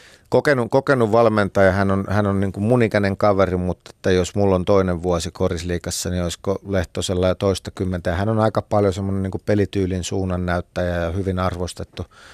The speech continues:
valmentaja. Sieltä tuli niinku aika pieni ja aika vauhdikas joukkue, joukkue niinku, niinku tän sarjan yleensäkin vähän tällainen, mut tota, se täytyy sanoa siitä, että joo, meidän kannalta tietysti hienoa, että voitettiin, mut,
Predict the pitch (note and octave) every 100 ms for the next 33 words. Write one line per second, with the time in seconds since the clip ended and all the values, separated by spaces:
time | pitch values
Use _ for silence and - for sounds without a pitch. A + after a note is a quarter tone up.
0 | - - _ - G#2 F#2+ F#2 F2 F#2 F2
1 | F#2+ - A#2+ A2 F#2+ F#2 F2 G2 G2 _
2 | _ _ _ _ _ _ _ _ _ _
3 | _ _ _ _ - G#2+ - - G#2+ G2
4 | F#2+ F2+ F#2+ F#2 G2+ F#2 F#2 F2+ - G2+
5 | F#2 - - F2 - _ - G#2 F#2+ -
6 | F#2+ F2+ F2+ F#2+ F2+ F2 E2+ G2 F2 F#2+
7 | F2+ F#2 F2+ F#2+ F2+ E2+ F#2 - F2+ E2
8 | D#2+ E2+ F#2 F2 F2 E2+ F2 - F#2 F#2
9 | _ _ _ _ _ _ _ _ _ _
10 | _ _ _ - A2+ A#2 A#2 G#2+ A2 G#2+
11 | - A#2 G#2+ G2+ G#2+ G#2 G2 F2 G#2 G2+
12 | F#2+ F#2 F#2+ F#2 - G2+ - G#2+ F#2+ F#2
13 | - F#2 G2 F#2+ F2+ _ G#2+ F#2 F2+ F2